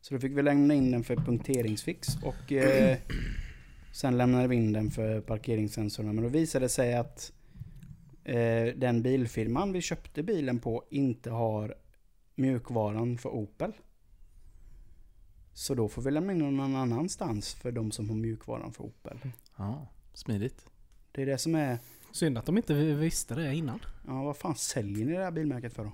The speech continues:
Speaker 3: Ja.
Speaker 2: Hade ni köpt en gammal bil så hade vilken verkstad som helst kunnat fixa
Speaker 1: Ja,
Speaker 2: den.
Speaker 1: ja, det vore
Speaker 2: Det är det som är
Speaker 1: bara
Speaker 2: problemet.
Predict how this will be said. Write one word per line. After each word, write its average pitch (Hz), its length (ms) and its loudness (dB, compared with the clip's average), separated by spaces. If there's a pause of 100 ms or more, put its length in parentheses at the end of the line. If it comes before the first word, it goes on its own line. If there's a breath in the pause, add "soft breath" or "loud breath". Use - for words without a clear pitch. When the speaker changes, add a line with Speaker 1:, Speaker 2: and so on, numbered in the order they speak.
(100)
Speaker 3:
Ja. 127 100 -4
Speaker 2:
Hade 127 100 4
ni 131 60 4
köpt 117 180 4
en 117 100 2
gammal 110 320 8
bil 151 240 4
så - 80 0
hade 107 120 4
vilken 107 280 0
verkstad 95 260 -2
som - 180 2
helst 98 160 0
kunnat 127 160 -4
fixa 151 180 2
Speaker 1:
Ja, 165 140 10
Speaker 2:
den. 143 100 10
Speaker 1:
ja, 127 60 4
det 117 120 4
vore 165 240 0
Speaker 2:
Det - 60 6
är 123 40 6
det 127 100 8
som 160 120 8
är 131 40 6
Speaker 1:
bara 156 60 0
Speaker 2:
problemet. 104 260 6